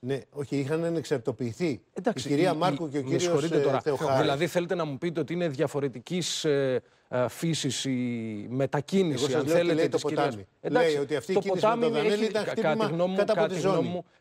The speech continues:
Speaker 2: κατά τη γνώμη μου, το ποτάμι και ο κύριος Θοδωράκης σε αυτή την περίπτωση έχουν δύο μέτρα και δύο σταθμά. Εγώ θα σας πω το εξής. Ο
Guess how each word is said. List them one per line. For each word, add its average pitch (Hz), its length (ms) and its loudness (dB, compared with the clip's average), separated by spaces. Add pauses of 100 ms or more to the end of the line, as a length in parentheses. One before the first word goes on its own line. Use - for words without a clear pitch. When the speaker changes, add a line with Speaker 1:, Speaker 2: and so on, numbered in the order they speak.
(120)
Speaker 2:
κατά 135 160 0
τη 127 80 -6
γνώμη 143 280 -2
μου, 160 300 -6
το 135 100 -2 (880)
ποτάμι 143 680 -4
και - 80 -12
ο 120 40 -6
κύριος 139 220 -8
Θοδωράκης 135 400 -4
σε - 60 -6
αυτή 123 200 -8
την 139 120 -6
περίπτωση 123 400 -6
έχουν 147 180 -4
δύο 147 140 -2
μέτρα 143 240 -4
και 131 100 -6
δύο 127 140 -4
σταθμά. 110 340 -6
Εγώ 135 160 -2
θα 170 60 -10
σας 143 160 -8
πω - 100 -4
το 123 100 -6
εξής. 117 340 -6 (400)
Ο - 120 -2